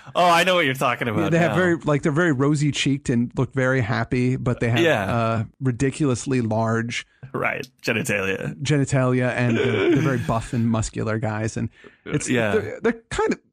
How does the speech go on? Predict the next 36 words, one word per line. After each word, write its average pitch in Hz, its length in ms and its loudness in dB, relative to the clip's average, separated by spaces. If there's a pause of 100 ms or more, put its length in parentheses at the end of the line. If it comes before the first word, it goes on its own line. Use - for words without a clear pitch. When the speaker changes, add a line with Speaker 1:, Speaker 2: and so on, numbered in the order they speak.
(180)
Speaker 2:
they're 196 80 2
very 220 200 2
comical. 139 540 -2
They're, 131 120 0
I 156 140 0
don't 180 200 0
know 170 200 2
how 151 100 2
Speaker 1:
Hmm. 135 60 0
Speaker 2:
anybody 135 280 0
could 117 120 -2
take 123 160 -2
them 113 120 -2
seriously 113 540 -2 (200)
or 135 120 0
find 147 220 -2
them 147 80 2
erotic, 143 360 0
but, 117 220 -4
you 139 80 2
know, 117 300 -2
to 165 80 0
each - 160 -2
their 175 100 2
own. 156 180 0 (180)
Speaker 1:
<laughs> 135 140 -2
No, 135 200 2
I 127 100 4
don't 135 160 0
think 131 140 -4
he 123 80 2
was 110 100 0
into 110 180 0
any 110 180 2
of 104 40 0
that. 107 220 0